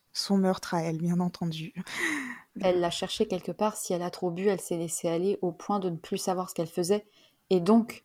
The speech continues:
Speaker 2: euh, ça déresponsabilise complètement les hommes qui sont pourtant, alors, souvent à l'origine, euh, des agressions, s'il y en a.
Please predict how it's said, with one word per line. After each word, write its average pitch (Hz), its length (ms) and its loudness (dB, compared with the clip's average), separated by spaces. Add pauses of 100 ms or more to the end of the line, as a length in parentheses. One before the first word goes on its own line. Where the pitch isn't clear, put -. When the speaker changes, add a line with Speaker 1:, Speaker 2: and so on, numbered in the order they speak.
Speaker 2:
euh, 175 120 -2
ça 180 200 4
déresponsabilise 180 840 2
complètement 185 480 0
les 180 220 2
hommes 196 180 -2
qui 175 160 -8
sont 180 340 -4
pourtant, 196 440 -2
alors, 170 200 -2
souvent 202 300 2
à 190 60 4
l'origine, 180 500 2
euh, 170 160 -2 (400)
des 185 180 8
agressions, 175 440 4
s'il 165 320 -2
y 170 80 2
en 208 100 2
a. 175 180 -2